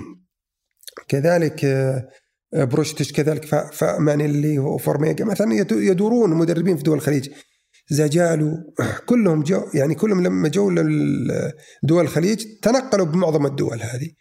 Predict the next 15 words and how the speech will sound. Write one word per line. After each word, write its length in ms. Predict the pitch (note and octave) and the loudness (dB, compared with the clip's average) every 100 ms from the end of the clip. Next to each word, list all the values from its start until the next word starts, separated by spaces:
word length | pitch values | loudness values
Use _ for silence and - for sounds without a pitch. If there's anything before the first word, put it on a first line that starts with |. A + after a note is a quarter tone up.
| _ - - | _ -6 -2
وكانوا 320 | D3 C4+ C4+ | 2 2 2
حتى 240 | C4 B3+ | -2 2
هم 180 | G#3 A#3 | 2 2
يرتقبون، 420 | E3+ E3+ D#3+ F3 | 0 0 0 -2
كان 240 | E3 G#3 G#3+ | 0 -2 0
كارلوس 340 | A#3+ A#3 - | -2 -2 -2
البرتو 300 | G3 A3+ A3+ | -2 -2 -2
يترقب 580 | A#3+ - A#3 C4 B3 A3 - - _ - | -2 0 -2 -2 -2 -4 -6 -20 _ -4
إن، 140 | E3+ F#3+ | 0 0
إن 640 | F#3+ - E2+ E2+ E2 E2 | -2 -2 0 2 0 0
المنتخب 500 | E2+ A2 F#3+ G#3 D#3 | 0 0 0 -2 -4
السعودي 380 | C3+ D3 C#3 C3+ | -4 -2 -2 -2
يدعوه، 340 | C3 C3 - D3+ | -4 -6 -4 -2
يترقب 400 | G#3+ A#3+ A#3 E3+ | 0 0 0 0
ويتمنى. 720 | E3+ E3 G3 B3 E3+ B2 | 2 2 0 0 0 -4